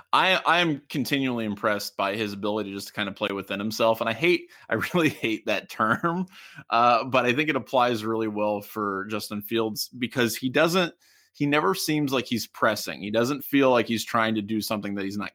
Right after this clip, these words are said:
capable of doing. And he might make a mistake or hold on to the ball too long, but it never feels like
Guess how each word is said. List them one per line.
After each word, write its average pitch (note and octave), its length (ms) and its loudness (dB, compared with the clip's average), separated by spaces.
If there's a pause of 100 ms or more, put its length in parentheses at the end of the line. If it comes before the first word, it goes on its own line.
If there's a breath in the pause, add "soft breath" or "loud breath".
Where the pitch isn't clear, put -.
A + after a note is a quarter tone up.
capable G2 560 -6
of C#3+ 120 -14
doing. G2 380 -6
And G#2+ 220 -2 (320 soft breath)
he - 120 4
might F3 200 4
make E3 160 2
a E3 40 2
mistake A#2+ 460 2
or G#2+ 80 0
hold A2+ 160 4
on G#2+ 120 4
to G#2+ 40 0
the G2 80 -8
ball G2 240 -2
too G#2 160 -4
long, F#2+ 260 -2
but G#2 120 -4
it G#2 80 -8
never C#3+ 240 2
feels B2 400 0
like G#2 320 2